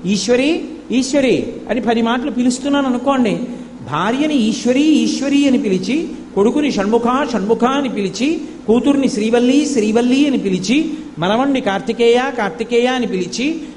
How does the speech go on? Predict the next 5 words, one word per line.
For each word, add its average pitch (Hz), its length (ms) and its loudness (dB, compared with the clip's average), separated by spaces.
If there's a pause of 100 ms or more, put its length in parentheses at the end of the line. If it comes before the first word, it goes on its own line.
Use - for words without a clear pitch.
మనవరాల్ని 247 560 0
శ్రీకరి, 226 600 2
శ్రీకరి 233 600 2
అని 247 100 2
పిలిస్తే, 208 760 0